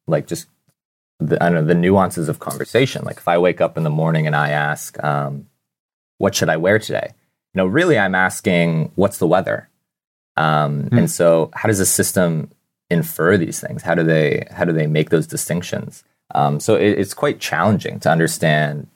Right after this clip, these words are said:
Speaker 1: the user's context while understanding the sentiment, um, any jargon that they use, uh, or slang. Um, and, and on top of that, they can ask, you know,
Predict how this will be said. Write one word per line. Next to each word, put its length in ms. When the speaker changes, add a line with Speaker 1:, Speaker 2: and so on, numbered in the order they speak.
Speaker 1:
the 100
user's 340
context 800
while 340
understanding 840
the 80
sentiment, 640
um, 380
any 180
jargon 500
that 180
they 120
use, 720
uh, 140
or 160
slang. 640
Um, 440
and, 260
and 380
on 140
top 220
of 60
that, 180
they 120
can 120
ask, 480
you 60
know, 160